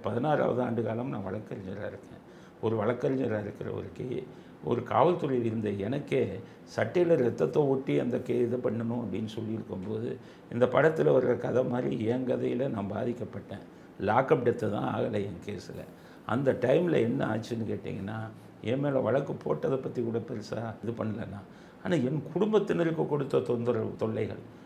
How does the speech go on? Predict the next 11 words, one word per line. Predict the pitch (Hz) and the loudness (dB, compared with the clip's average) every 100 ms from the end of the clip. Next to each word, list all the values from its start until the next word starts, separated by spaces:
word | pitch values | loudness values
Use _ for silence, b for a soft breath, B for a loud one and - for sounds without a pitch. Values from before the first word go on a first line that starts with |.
| - 123 | -10 -4
ஏன்னா | 127 127 | -2 0
நைட்டு, | 120 170 151 131 107 101 | 2 0 2 2 2 0
காலையில | - 117 135 147 147 | 4 6 8 6 6
ஆனா | 131 131 | 4 2
தீபாவளி, | 113 113 104 87 92 - - B B B - | 0 0 0 -4 -6 -10 -12 B B B -2
நைட்டு | 170 160 | 0 0
பன்னெண்டு | - 131 175 165 | 4 4 4 2
மணிக்கு | 139 135 131 | 0 0 2
என் | 143 117 | 2 2
வீட்டுக்குள்ள | 143 131 120 113 | -2 -2 -2 0
அத்தனை | 107 - 117 | 0 -2 -6